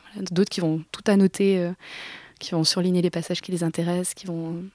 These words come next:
corner les pages. C'est une fois de plus très personnel, je pense. Hum, moi, ça dépend. Les livres anciens, c'est vrai que j'ai tendance, euh,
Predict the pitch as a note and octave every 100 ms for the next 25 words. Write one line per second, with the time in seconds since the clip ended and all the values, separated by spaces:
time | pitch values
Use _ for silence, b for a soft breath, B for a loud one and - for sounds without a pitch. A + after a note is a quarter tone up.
0 | _ - F3+ F3+ E3+ - F3+ G3+ - -
1 | _ _ _ _ _ _ _ _ - -
2 | F3 F#3+ E3+ - - G3+ F#3+ - F#3 F#3+
3 | - G3 G3+ - _ _ - - - G3+
4 | G3 G3 G3 G3 G3+ G#3 A#3+ G#3+ - G3+
5 | A#3 G3+ G3 F#3+ G3 A#3 A#3 G#3 F#3 F#3
6 | F#3+ G3 - F3+